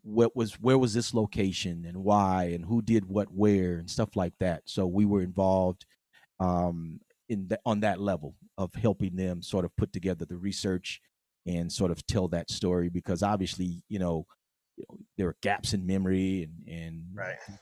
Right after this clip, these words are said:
Speaker 1: can always remember everything. So, um, I know that Yella had been approached, I had been approached, you know, um, to, uh, sort of help fill in some of those gaps, other than, you know, the interviews and documentary stuff that people had already seen.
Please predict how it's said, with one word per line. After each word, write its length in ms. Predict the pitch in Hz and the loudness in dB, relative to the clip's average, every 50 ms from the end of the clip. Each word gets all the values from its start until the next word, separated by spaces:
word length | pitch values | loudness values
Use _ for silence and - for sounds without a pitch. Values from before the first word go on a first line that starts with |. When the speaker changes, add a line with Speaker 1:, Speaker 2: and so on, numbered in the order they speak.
| _ | _
Speaker 1:
can 100 | 101 92 | -2 0
always 340 | 90 92 92 95 98 92 - | 0 2 0 0 -2 -4 -6
remember 340 | 101 95 92 87 80 87 78 | -6 -6 -4 -4 -4 -4 -4
everything. 640 | 85 95 90 80 85 80 - - 82 82 82 82 | -4 -4 -6 -6 -6 -8 -8 -8 -8 -8 -10 -10
So, 380 | - - 104 90 85 82 80 - _ _ _ _ _ _ _ _ _ | -4 -2 0 0 2 0 -2 -4 _ _ _ _ _ _ _ _ _
um, 520 | 90 90 87 85 82 85 80 82 78 78 - _ _ _ | -4 -2 -2 0 -2 -2 -2 -4 -8 -10 -12 _ _ _
I 80 | 92 95 | -2 0
know 180 | 95 95 95 90 | 2 2 2 2
that 220 | 85 92 87 78 85 | 2 0 -2 0 0
Yella 240 | 101 98 92 92 85 | 0 0 0 0 -2
had 160 | 90 87 - | -4 -6 -6
been 120 | 92 90 | -6 -6
approached, 640 | 87 - - - 87 85 87 85 - - - - - - | -6 -6 -4 -2 -2 -2 -2 -4 -6 -12 -16 -16 -14 -6
I 120 | - 92 92 | -2 0 0
had 100 | 90 80 | 0 0
been 120 | 85 85 82 | -2 -4 -6
approached, 560 | - - - 85 82 82 - - - - _ _ - | -6 -6 -4 -4 -4 -4 -6 -8 -12 -16 _ _ -12
you 100 | 87 85 | -10 -8
know, 300 | 82 80 78 78 82 - - | -6 -6 -8 -8 -10 -12 -12
um, 260 | 80 80 80 78 73 - | -10 -8 -8 -8 -10 -6
to, 260 | - 90 82 80 82 | -4 -4 -4 -2 -4
uh, 100 | 78 71 | -6 -6
sort 220 | - - 107 82 78 | -4 -2 -2 -2 -2
of 60 | - | -2
help 220 | - 104 80 - - | -4 -6 -6 -6 -4
fill 220 | - 104 90 80 | -2 -2 -2 -2
in 80 | 80 - | -2 -6
some 200 | - 87 80 78 | -8 -8 -8 -8
of 40 | 73 | -8
those 160 | 78 76 - | -10 -10 -10
gaps, 360 | - - 82 80 76 - - - - | -8 -8 -8 -8 -8 -10 -10 -2 2
other 160 | 139 135 151 | 2 4 4
than, 240 | 123 131 127 123 - - - _ _ _ | 4 4 2 2 0 -6 -14 _ _ _
you 80 | - 139 | 2 4
know, 160 | 117 107 104 | 4 4 4
the 160 | 95 92 98 | 4 2 2
interviews 460 | 110 113 101 87 92 95 98 95 85 | 2 2 2 0 -2 -2 -2 -2 -4
and 100 | 85 80 | -6 -4
documentary 580 | 87 85 92 - - 87 87 87 87 82 80 78 | -4 -4 -4 -4 -6 -8 -6 -6 -6 -6 -6 -8
stuff 240 | - - 80 78 - - | -8 -10 -10 -10 -10 -10
that 140 | - - - | -14 -10 -8
people 240 | - 87 - 76 73 | -8 -6 -6 -6 -8
had 80 | 71 73 | -8 -8
already 260 | 71 71 73 73 73 | -8 -8 -10 -12 -12
seen. 380 | - - - 76 73 76 76 | -12 -12 -12 -12 -12 -12 -14